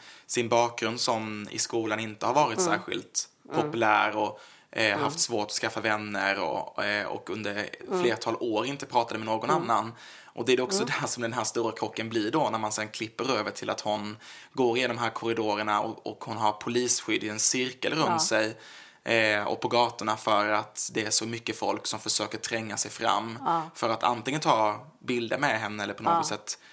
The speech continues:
Speaker 1: hylla henne för, eh,
Speaker 2: Ja.
Speaker 1: hennes arbete.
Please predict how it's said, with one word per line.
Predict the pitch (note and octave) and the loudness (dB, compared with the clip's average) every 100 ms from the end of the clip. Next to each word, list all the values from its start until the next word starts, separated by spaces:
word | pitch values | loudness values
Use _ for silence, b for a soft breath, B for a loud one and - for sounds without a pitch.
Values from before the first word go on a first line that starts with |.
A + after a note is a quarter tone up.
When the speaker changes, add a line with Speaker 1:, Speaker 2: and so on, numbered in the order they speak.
| B | B
Speaker 1:
hylla | - B2 A#2 | -2 0 2
henne | G2 G2 G#2+ C#3 D3 _ | 0 -2 -4 -4 -6 _
för, | - B2 F#2+ F#2 - - | 0 2 2 0 -6 -12
eh, | - G#2+ G#2+ G#2 | -8 -6 -4 -4
Speaker 2:
Ja. | G#2+ - D#3+ D3+ D#3+ b b | -2 0 0 0 -8 b b
Speaker 1:
hennes | - A2 G#2+ | -6 -2 0
arbete. | F#2+ A2 - - - - | -2 -2 -4 -6 -2 -2